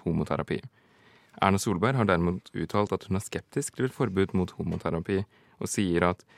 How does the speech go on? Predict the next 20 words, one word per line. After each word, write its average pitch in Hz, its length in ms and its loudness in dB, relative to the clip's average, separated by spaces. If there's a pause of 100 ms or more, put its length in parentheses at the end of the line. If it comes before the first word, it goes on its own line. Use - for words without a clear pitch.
(240)
å 104 80 0
bli 104 120 6
et 104 80 2
samfunn 92 400 0
som 98 120 -6
forbyr 95 460 0
ytringer 90 340 0
og 98 80 2
meninger 87 300 2
vi 92 60 -2
ikke 95 120 -8
liker, 87 360 -4
er 110 120 0
også 85 220 -4
et - 100 -8
farlig 90 360 -2
samfunn 87 340 -2
å 92 60 0
leve 85 240 0
i. 110 60 -2